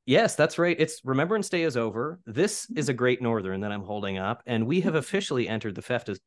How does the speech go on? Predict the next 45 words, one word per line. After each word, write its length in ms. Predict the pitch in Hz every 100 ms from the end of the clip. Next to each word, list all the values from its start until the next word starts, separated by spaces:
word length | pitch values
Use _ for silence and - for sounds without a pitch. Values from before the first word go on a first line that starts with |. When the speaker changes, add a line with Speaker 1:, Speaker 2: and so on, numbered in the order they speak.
| _
Speaker 1:
festive 340 | 170 165 147 -
season 420 | - 156 - 95
through 220 | - 110
all 240 | 117 123
of 140 | 104 92
North 160 | 95
America. 440 | 98 101 117 80 - _ _ _ _
Speaker 2:
Mm-hmm. 380 | 117 113 123 - - _
Speaker 1:
And 280 | 147 143 139
with, 300 | 160 190 190
uh, 340 | 190 170 156 - _ -
the 160 | 165
other 260 | 151 214 156
Thanksgiving 640 | - 110 95 - 101 98
happening 400 | 95 110 - 107
south 240 | 92 113 104
of 80 | 98
the 60 |
border 320 | 92 120 120
this 180 | 92 90
weekend, 480 | 92 87 95 92 120 - _ _ _ _ _ _ _ -
we're 160 | 156
all 160 | 170 220
gonna 160 | 214
be 100 | 196
ringing 300 | 165 151 160
in 100 | 160
Fri-, 300 | 147 - 127 127
our 140 | 120
Friday 580 | - 120 131 139 143 131 _
by 140 | - 110
purchasing 520 | - 151 147 143 127
large 280 | 113 123 120
format 360 | 139 127 123
electronics 720 | 107 104 - - 110 120 123
for 160 | - 98
what 180 | 98 107
is 140 | 101
perceived 460 | - 117 - 117 117
to 80 | 92
be 140 | 110
a 20 |
deal, 480 | 92 104 110 120 - _ - - _
and 100 | 110
stampeding 800 | - 160 160 - 175 170 135 110